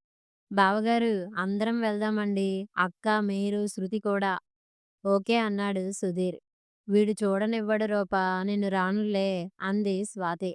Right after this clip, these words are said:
"అత్తయ్య గారు ఎలాగూ రానంటున్నారు కదా, బాబు తన దగ్గర ఉంటాడులే. ఏమంటారు అత్తయ్య గారు?" అనేసింది అత్తగారిని చూస్తూ చొరవగా. స్వాతికి భయం వేసింది ఆమె ఏమంటుందో అని.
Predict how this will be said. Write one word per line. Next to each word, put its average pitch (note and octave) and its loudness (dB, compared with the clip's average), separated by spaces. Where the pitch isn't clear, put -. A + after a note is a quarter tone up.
"అత్తయ్య A3 2
గారు A3 0
ఎలాగూ G3 0
రానంటున్నారు G#3+ 0
కదా, G3 2
బాబు F#3+ 4
తన A3 0
దగ్గర G3+ 0
ఉంటాడులే. G3+ 0
ఏమంటారు A3 2
అత్తయ్య G3 0
గారు?" F#3+ 0
అనేసింది G#3 0
అత్తగారిని G3+ 0
చూస్తూ G3 -4
చొరవగా. F3 -2
స్వాతికి G3+ 2
భయం G3+ 0
వేసింది G3+ 0
ఆమె F3+ 0
ఏమంటుందో G3 0
అని. F#3 0